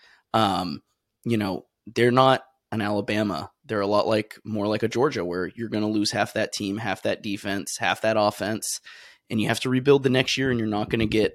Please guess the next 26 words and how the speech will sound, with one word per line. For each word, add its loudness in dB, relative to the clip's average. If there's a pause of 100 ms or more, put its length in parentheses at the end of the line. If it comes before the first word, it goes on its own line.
(140)
fours 4
and -2
five 2
stars. -8
You -10
know, -6
you're -4
gonna -2
get -2
some -4 (220)
higher 0
end 0
three -2
stars, -2
you're -6
gonna -4
get -4
some -4
low -2
end -6
four -2
stars. -6
So -2 (640)
Cincinnati 2
is -2
still 2